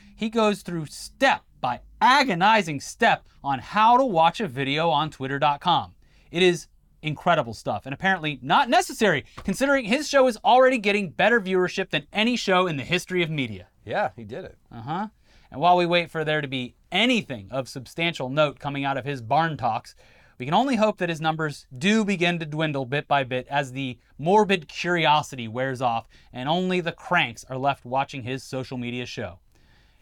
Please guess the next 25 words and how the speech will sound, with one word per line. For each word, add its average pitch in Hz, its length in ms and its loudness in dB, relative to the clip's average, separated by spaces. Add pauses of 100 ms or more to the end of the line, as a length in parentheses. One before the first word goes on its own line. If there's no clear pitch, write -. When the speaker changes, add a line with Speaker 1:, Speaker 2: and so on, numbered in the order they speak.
Speaker 1:
Surely, 359 360 4
though, 190 200 4
if 196 100 0
he's, 226 320 0
if 180 180 0
he's 233 240 0
really 233 300 2
getting 214 300 0
these 190 180 -2
big 196 460 2 (280)
astronomical 214 680 2
numbers, 175 340 0 (180)
Twitter 320 260 4
has 302 200 6
been 330 160 2
saved. 339 480 2 (260)
Speaker 2:
Wow. 113 100 -2
Speaker 1:
And 202 180 2
the 156 80 0
brands 226 440 2
will 190 100 0
be 160 140 -2
back 185 320 2
post 349 280 2
haste - 360 0